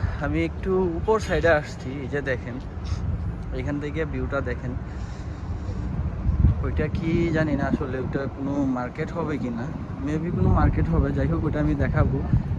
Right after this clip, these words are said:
নিচ থেইকা। ওই যে দেখেন, আল্লাহ, মাশাআল্লাহ, দেখেন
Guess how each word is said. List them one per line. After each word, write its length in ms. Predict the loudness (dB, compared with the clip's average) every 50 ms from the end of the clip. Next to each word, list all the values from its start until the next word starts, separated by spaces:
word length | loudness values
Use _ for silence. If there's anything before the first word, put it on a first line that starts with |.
| 2 2
নিচ 140 | 2 2 2 0 -4
থেইকা। 320 | -6 -8 -8 -6 -6 -6 -6 -8 -10 -12 -12 -12 -6 -2 -2 -2 -2 -2 -6 -6 -6 -6 -6 -8 -8 -10 -8 -6 -4 -4 -4 -4 -6 -8 -10 -10 -10 -12 -12 -12 -8
ওই 120 | -8 -6
যে 140 | -4 -4 -4
দেখেন, 300 | -4 -4 -6 -6 -6 -8 -8 -8 -10 -12 -12 -10 -10 -10 -10 -12 -12 -14 -12 -8 -6
আল্লাহ, 280 | -6 -6 -6 -6 -6 -6 -6 -4
মাশাআল্লাহ, 1120 | -2 -2 -2 -2 -2 -2 -2 -2 -2 0 -2 -2 -2 -4 -4 -2 0 0 2 2 2 0 -2 -6 -6 -6 -6 -6 -6 -6 -6 -4 -2 -2 0 0 0 2 2 2 2 2
দেখেন 260 | 2 2 2 2 0